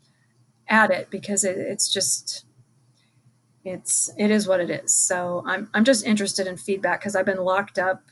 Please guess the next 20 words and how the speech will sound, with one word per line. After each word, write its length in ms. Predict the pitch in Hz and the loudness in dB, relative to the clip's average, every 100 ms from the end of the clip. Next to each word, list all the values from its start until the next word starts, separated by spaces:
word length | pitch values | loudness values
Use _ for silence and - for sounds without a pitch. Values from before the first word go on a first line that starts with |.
| - | -10
with 140 | - | -4
the 80 | 190 | 0
lockdown 460 | 185 185 202 180 175 | 0 -2 -4 -6 -2
for 100 | 185 | 2
so 320 | - 254 240 | 2 2 2
long, 300 | 214 208 208 | 4 4 2
and 80 | 196 | 0
we're 80 | 196 | 0
writing 320 | 226 220 220 | 0 2 2
new 160 | 208 | 2
songs, 560 | 202 - 196 196 196 - | 0 -2 -2 -4 -6 -6
and 80 | 202 | -6
it's 140 | 196 | -6
just 260 | - 254 - | -4 0 0
so 120 | 262 | 0
nice 380 | 226 196 202 - | 0 -2 0 0
to 100 | 185 | -2
hear 200 | 175 208 | -6 -8
from 200 | - 202 | -6 -12
people, 560 | - 240 214 226 214 | -10 -10 -8 -8 -8